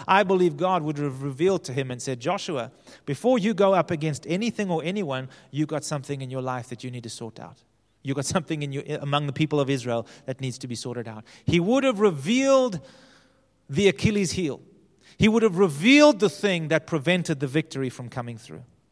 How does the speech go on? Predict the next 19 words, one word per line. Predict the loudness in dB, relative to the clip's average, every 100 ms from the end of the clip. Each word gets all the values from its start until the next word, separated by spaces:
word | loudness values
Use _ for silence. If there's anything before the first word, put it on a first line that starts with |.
| _ _ _ _ _ _ _ _ _
What | 8 8 8
was | 6 6 6 6 0 -14 2
the | 4
reason | 6 6 6 4 0
that | 0
the | 2
victory | 2 2 0 2 0 -8 -18 -20 -6
wasn't | 0 0 0
won? | 0 0 0 -8 -18 _
Quite | -4 -4
frankly, | 0 -2 -2 -2
God | 0 0 -2
wasn't | -8 -6
with | -6 -6
them. | -14 -16 _ _ _ _ _ _ _ _ _ _ _ _ _ -20 0
They | 8 8
walked | 10 8 8
in | -2
presumption. | 0 0 0 0 -6 -12